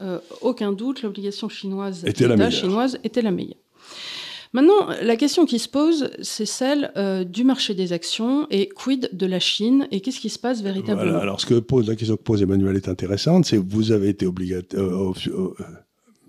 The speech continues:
Speaker 2: euh, acheteur du marché obligataire. Est-ce que vous êtes en train de devenir acheteur du marché des actions chinois, qui s'est bien pété la gueule ? Et la réponse est oui.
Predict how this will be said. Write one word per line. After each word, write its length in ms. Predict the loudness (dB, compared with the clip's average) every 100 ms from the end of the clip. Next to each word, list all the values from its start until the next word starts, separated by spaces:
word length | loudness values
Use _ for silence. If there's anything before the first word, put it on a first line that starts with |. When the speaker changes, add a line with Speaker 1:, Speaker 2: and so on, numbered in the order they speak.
| -18 -16
Speaker 2:
euh, 60 | -16 -14 -16 -18 -20 _
acheteur 380 | -6 -6 -6 -8
du 100 | -10
marché 240 | -8 -8
obligataire. 520 | -8 -8 -6 -2 -2 -4 -18 -20 -20 _ _
Est-ce 140 | -8
que 80 | -4
vous 200 | 0 2
êtes 160 | 2 0
en 80 | -2
train 200 | 0 0
de 120 | -2 -6 -8
devenir 380 | -4 -2 0 -2
acheteur 320 | -2 0 0
du 80 | 0
marché 260 | -2 0 0
des 220 | 2 0
actions 240 | -2 -2
chinois, 420 | -2 0 -2 -4 -14
qui 140 | -18 -12
s'est 100 | -10
bien 160 | -6
pété 220 | -6 -6 -6
la 100 | -6
gueule ? 220 | -8 -14 -20 _ _ _ _ -12
Et 60 |
la 80 | -8
réponse 320 | -6 -2 0
est 60 | 0
oui. 260 | -4 -8